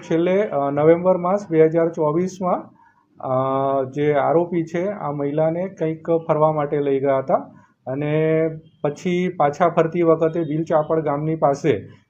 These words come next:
કે ભાઈ, અ, તારા ફોટા છે, એ તારા ને મારા ફોટા છે, મોબાઈલમાં છે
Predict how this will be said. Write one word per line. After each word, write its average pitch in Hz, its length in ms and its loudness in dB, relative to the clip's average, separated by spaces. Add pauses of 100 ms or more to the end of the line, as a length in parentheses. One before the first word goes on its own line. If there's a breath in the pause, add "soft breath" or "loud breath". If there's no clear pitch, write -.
કે 151 80 -4
ભાઈ, 160 340 2
અ, 120 380 -8
તારા 139 320 6
ફોટા 160 400 2
છે, 156 160 0 (180)
એ 135 460 0
તારા 139 320 2
ને 156 80 0
મારા 143 240 0
ફોટા 147 300 -2
છે, 160 140 -4
મોબાઈલમાં 147 540 -2
છે 151 280 2